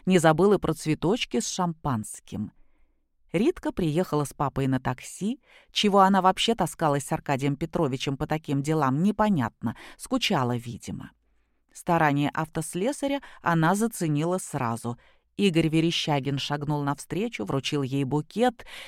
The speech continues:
и, не отрывая загипнотизированного взгляда от ее глаз, выпалил сходу: "Маргарита Аркадьевна, выходите за меня замуж". И, повернувшись к Аркадию Петровичу, поинтересовался: "Можно?"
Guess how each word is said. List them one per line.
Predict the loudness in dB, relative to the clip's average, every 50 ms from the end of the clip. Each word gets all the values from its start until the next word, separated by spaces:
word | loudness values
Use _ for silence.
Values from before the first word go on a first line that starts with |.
| -20 _ _
и, | 0 2 6
не | 8 8 8
отрывая | 8 6 4 4 2 0 2 4 4 4 6 6 4 4
загипнотизированного | 4 2 2 2 0 0 0 -2 -2 -2 -2 -4 0 2 2 4 4 4 2 2 0 0 0 0 0
взгляда | -2 -4 -4 -2 0 2 2 2 2 2 2 0
от | -2 -2 -4 -4 -4
ее | -4 -2 -4 -4
глаз, | -2 -2 0 2 2 0 0 -2 -6
выпалил | -2 -2 -2 0 0 -2 -2 -2 -2 -4 -4
сходу: | -6 -10 -20 -6 _ 0 0 0 0 -2 -2 -4 -10 -16 -18 -18 -4 _
"Маргарита | 4 4 6 6 4 4 4 4 4 2 2
Аркадьевна, | 2 2 4 6 6 6 6 6 4 2 4 6 6 8 8 6
выходите | 6 6 4 4 4 4 0 -2 0 0 0 0 0 0 -2 -4
за | -4 -2 -4
меня | 0 2 2 4 4 4 2 0
замуж". | 0 -2 -4 -2 -2 -2 -6 -8 -10 -12 -12 -14 -16 _ _ -20 _ _ _ _ _ -6
И, | -4 -4 -4
повернувшись | -2 _ 0 2 2 2 0 2 0 -2 -2 -2 -4 -6 -6 -2
к | -4
Аркадию | -4 -2 0 -2 -2 -2 -2 -4
Петровичу, | -4 -4 -4 -2 -2 0 0 -2 -4 -4 -6
поинтересовался: | _ -4 -2 -2 -2 -2 -4 -4 -4 -2 -4 -2 -2 0 -2 -4 -6 -6 -8 -8 -8 -8 -20 -20 -20 -8
"Можно?" | 0 2 4 4 4 4 2 0 -4 -4 -6